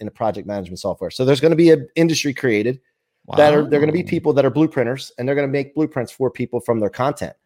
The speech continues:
Speaker 2: Huh.
Speaker 1: So this is all, I mean, there's so much with this. And that's one thing about tech. It's unlimited scale, man.
Speaker 2: Yeah. And there's so many possibilities right now too. And I think sometimes, I mean, going back to our industry, going ba-, back to the mortgage industry, sometimes we get so set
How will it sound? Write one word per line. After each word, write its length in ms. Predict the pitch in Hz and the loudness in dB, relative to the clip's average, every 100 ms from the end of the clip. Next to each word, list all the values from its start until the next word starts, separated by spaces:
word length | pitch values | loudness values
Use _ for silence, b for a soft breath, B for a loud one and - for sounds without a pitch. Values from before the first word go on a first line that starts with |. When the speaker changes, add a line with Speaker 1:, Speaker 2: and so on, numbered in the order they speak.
| _ _ _ | _ _ _
Speaker 2:
Huh. 120 | 285 | 4
Speaker 1:
So 120 | 170 | 4
this 180 | 147 185 | 4 2
is 100 | 180 | -2
all, 340 | - 175 180 170 | 0 4 4 4
I 20 | |
mean, 80 | 170 | 0
there's 200 | 165 - | 0 -2
so 140 | 202 | -2
much 260 | 208 160 - | 0 -2 0
with 180 | 139 135 | -2 2
this. 200 | 151 151 | 0 2
And 60 | |
that's 160 | 185 190 | -4 0
one 140 | 202 | -2
thing 140 | 180 156 | 0 0
about 240 | 131 - | 2 2
tech. 340 | - 127 - - b b - | 2 0 0 -10 b b -4
It's 200 | 156 - - | -2 -2 0
unlimited 440 | 214 202 165 120 | 0 2 2 0
scale, 360 | - 135 107 85 | -2 0 0 -4
man. 260 | 85 92 - _ _ _ - | -12 -16 -20 _ _ _ -6
Speaker 2:
Yeah. 280 | 123 101 - _ _ _ _ _ - | -4 -4 -8 _ _ _ _ _ 0
And 100 | 175 | 2
there's 140 | 165 | 2
so 140 | 202 | 2
many 140 | 220 196 | 0 2
possibilities 600 | 143 139 117 127 156 110 | 2 0 0 0 0 -2
right 120 | 104 | -4
now 120 | 101 | -6
too. 260 | 101 170 151 | -4 -2 -2
And 100 | 107 | -2
I 80 | 147 | -2
think 240 | 165 151 B B B | -2 -4 B B B
sometimes, 640 | - 190 196 185 160 123 | -4 -2 -2 -2 -2 -4
I 60 | - | -4
mean, 120 | 147 | -2
going 140 | 151 185 | 0 0
back 160 | 143 | -2
to 60 | 120 | -2
our 120 | 135 | -2
industry, 360 | 131 113 120 123 | -2 -4 -6 -6
going 280 | 160 147 139 | -2 0 -2
ba-, 100 | 143 | -2
back 180 | 131 123 | -4 -4
to 60 | |
the 80 | 127 | -6
mortgage 300 | 113 131 131 | -4 -2 -2
industry, 300 | 120 110 117 | -4 -4 -4
sometimes 320 | 123 180 262 | -4 -2 -2
we 80 | 170 | -2
get 100 | 143 | -4
so 140 | 123 135 | -2 -2
set 560 | - - 143 143 139 | -4 -4 -2 -2 -4